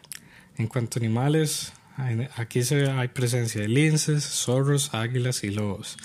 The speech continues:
También hay animales herbívoros como la cabra montesa, anfibios y muchas especies de aves,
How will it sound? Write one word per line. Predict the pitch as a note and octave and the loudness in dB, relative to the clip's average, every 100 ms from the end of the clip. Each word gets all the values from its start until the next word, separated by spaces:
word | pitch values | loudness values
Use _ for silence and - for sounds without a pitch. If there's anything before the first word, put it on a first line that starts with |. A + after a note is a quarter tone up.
| - - - - | -18 -18 -20 -6
También | - D#3 C#3+ D3 | 0 4 4 4
hay | C3+ A#2+ | 2 2
animales | A#2+ A2+ A#2+ B2 B2 - | 2 2 2 0 -2 -2
herbívoros | G#2+ G#2+ C3 D#3 D#3 D3 | -2 2 4 6 4 2
como | - A#2 G#2+ | 0 -2 -2
la | G2 | -4
cabra | - C3 C3+ D3 D3 | -2 0 2 2 2
montesa, | C#3 A2+ - C#3 D3+ E3+ E3 _ - - - - - | 2 0 -2 0 2 0 -2 _ -20 -20 -20 -16 -6
anfibios | G#2 - C3+ D3+ D3+ - | -4 2 4 4 2 0
y | A2 | 0
muchas | A#2 - B2+ | 0 0 0
especies | - - B2 B2+ B2+ | -2 -2 0 0 0
de | A2 A2 | 0 2
aves, | C3+ D#3 D#3 - - | 2 2 0 -2 -8